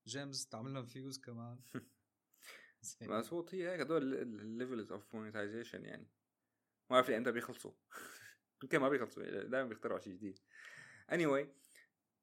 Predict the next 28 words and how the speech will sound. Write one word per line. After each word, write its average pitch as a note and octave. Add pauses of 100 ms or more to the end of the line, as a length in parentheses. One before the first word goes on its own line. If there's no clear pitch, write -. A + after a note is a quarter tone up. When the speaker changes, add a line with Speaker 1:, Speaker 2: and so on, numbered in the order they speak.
Speaker 2:
هلا C#3
في -
شيء، -
هدول F3+
الالعاب D#3
تخيل D#3
إنه A2+
عم، G2+
بعد G#2+
كل D#3+
ه-، E3 (300)
هن A#2+
هدول B2
الالعاب A#2+
عندهم B2
مشكله C3
كتير C#3
كبيره C3+
بال، G2+ (220)
يجيبوا A2+
لاعبين G2 (640)
من G#2+
بعد G#2+
ما G#2
صار A2
البرايفسي F#2+
تبع F#2
ابل، -